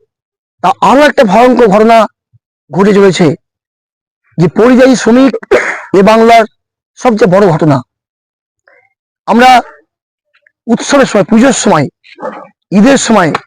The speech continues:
কুরবানির সময় তিল ধারণের জায়গা থাকে না এই সমস্ত এলাকায়।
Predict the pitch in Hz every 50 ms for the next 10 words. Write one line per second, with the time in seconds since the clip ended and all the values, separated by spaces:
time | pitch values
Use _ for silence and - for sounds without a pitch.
0 | _ _ _ _ - - - - 208 202 214 240 262 262 185 - - 196 180 -
1 | 175 - _ _ - - - - - - - - - - _ 320 _ _ _ _
2 | _ _ _ _ _ _ - - _ - - 277 294 294 302 262 233 247 254 254
3 | 254 240 202 220 214 220 214 - - 185 196 185 160 139 - _ _ _ _ _
4 | _ _ _ - - 190 156 175 202 190 - - 202 175 175 170 170 160 151